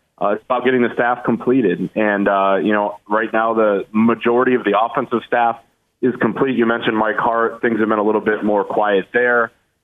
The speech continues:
Uh, you know, as far as running backs coach, he's also the run game coordinator. So we'll kinda see what happens there. His contract,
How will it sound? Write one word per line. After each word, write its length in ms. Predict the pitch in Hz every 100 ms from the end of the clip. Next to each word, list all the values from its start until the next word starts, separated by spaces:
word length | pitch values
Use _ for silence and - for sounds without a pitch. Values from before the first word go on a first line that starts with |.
| -
Uh, 280 | 104 101 95 - _
you 120 | 110
know, 120 | 107 98
as 60 | -
far 280 | 113 104 101
as 80 | 95
running 220 | 110 104
backs 280 | 107 101 -
coach, 280 | 110 104 - -
he's 160 | 113 107
also 280 | 98 98 104
the 100 | 98
run 260 | 107 110
game 220 | 110 110 107
coordinator. 500 | 117 113 113 110 107
So 80 | 110
we'll 140 | 110
kinda 260 | 135 107 -
see 300 | 127 113 107 _ _ -
what 100 | 113
happens 380 | 117 117 120 101
there. 220 | 117 113
His 160 | 117 117
contract, 640 | 120 113 127 113 110 -